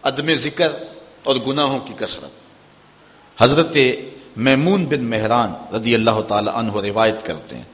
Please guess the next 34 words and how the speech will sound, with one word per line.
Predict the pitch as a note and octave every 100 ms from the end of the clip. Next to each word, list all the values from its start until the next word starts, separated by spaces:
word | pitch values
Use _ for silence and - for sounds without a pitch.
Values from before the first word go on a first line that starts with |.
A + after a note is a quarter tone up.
| - - -
"اذا | G#2+ B2
اذنب | C#3+ E3 D3 C#3+ C#3
العبد | C3 A2 D3 B2 A#2 G#2+
ذنبا | C#3 A#2+ G#2+
نکت | G2+ A#2+ C3+ D#3+ - A#2+
فی | C3 -
قلبہ | C#3 B2+ A2+ A2+
نکتۃ | A#2 D#3+ D3+ A2 G#2 A2 A2+ - -
سودا۔" | - C3 A#2 G2+ F#2+ B1+ - - - - - - -
جب | C3+ D#3+ E3
کوئی | E3+
بندہ | B2+ B2+ B2 B2+ - - - - - - _ -
برائی | A#2 B2 C3+
کرتا | C#3+ B2+ G#2+ C3 A2+
ہے | G#2 - - - - - _ -
تو | - F3
اس | -
کے | - E3+ E3 B2 G#2+
برائی | B2+ C3+ E3+
کی | F3+ D3+
وجہ | B2+ B2 B2
سے | - C3 D#3+
اس | D#3+
کے | - C3+
دل | A2 D#3 F3 -
پر | C3+ C3
سیاہ | - E3 F#3 E3+
رنگ | C3 C3+
کا | C#3+
ایک | C3+ C3
نقطہ | B2 B2+ -
پڑ | A#2 G2+ F#2+
جاتا | D#2+ C2+
ہے۔ | -